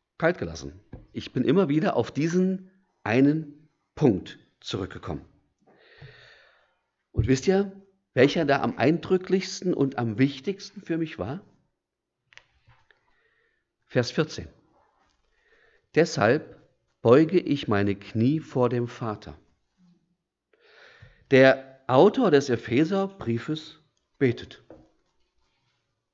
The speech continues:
Alles andere habe ich dann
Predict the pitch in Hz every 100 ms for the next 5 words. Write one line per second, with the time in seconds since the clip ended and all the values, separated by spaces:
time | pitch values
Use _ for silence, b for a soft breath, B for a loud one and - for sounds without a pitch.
0 | _ _ _ - 107 107 123 180 113 139
1 | 180 - b b b b - 110 147 -
2 | 156 180 208